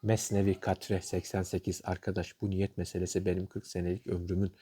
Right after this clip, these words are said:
bir mahsulüdür. Evet, niyet öyle bir hasiyete maliktir ki adetleri, hareketleri ibadete çeviren pek acip bir iksir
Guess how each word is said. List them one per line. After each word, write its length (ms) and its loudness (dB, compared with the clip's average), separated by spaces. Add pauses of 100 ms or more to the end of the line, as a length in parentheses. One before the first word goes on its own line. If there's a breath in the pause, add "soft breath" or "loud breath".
(280 loud breath)
bir 120 2
mahsulüdür. 680 0
Evet, 300 -2
niyet 300 -4
öyle 240 4
bir 100 2
hasiyete 500 -4
maliktir 460 -2
ki 280 -2 (340 loud breath)
adetleri, 580 2
hareketleri 600 -2
ibadete 520 -2
çeviren 440 -2
pek 260 -4
acip 340 -6
bir 120 -2
iksir 460 -4